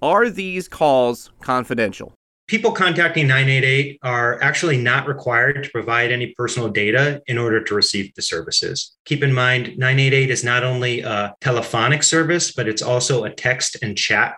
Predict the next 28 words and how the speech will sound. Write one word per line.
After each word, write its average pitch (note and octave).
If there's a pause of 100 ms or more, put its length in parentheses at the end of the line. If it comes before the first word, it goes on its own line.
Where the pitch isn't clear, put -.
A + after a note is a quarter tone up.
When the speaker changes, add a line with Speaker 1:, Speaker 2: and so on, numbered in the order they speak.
Speaker 2:
service. F#3 (200)
There A2+
is A2+
a G#2
lot A#2
of A2
attention A2
being G#2+
given G#2+
to G2+
safeguarding G#2
the G#2
privacy A2+
of G2 (100)
any A2
end A2
user. A#2+ (160)
But B2
if B2
a B2
caller D3
does B2
not C3
want B2+
to -
provide B2+
personal C3
data, C#3